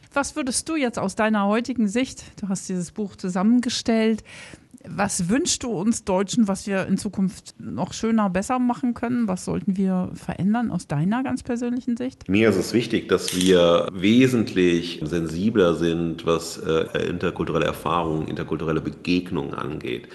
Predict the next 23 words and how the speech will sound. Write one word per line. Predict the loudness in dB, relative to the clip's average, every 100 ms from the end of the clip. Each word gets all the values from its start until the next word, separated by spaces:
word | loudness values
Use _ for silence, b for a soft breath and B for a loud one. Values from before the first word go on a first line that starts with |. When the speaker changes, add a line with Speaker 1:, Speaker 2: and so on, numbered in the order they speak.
| B B
Speaker 2:
Dass | -8
wir | -2 -2
noch | 0 2 2 2
sensibler | 0 -2 0 -4 0 2 2
werden | 2 2 0 -4 -6 B B
im | 0 0 0
Kampf | 0 2 2 -2 -6 -4
gegen | -2 0 -2
die | -2 -2
neue | 0 2 2 0
Rechte. | -2 -4 -6
Und | -6
die |
neue | -4 -2 -2
Rechte | -2 -6
ist | -6
ja | -6 -4
sehr | -4 -6
oft | -10 -14
auch | -8
die | -6
alte | 2 2 2 -2 -2
Rechte. | -4 -6 -10 -12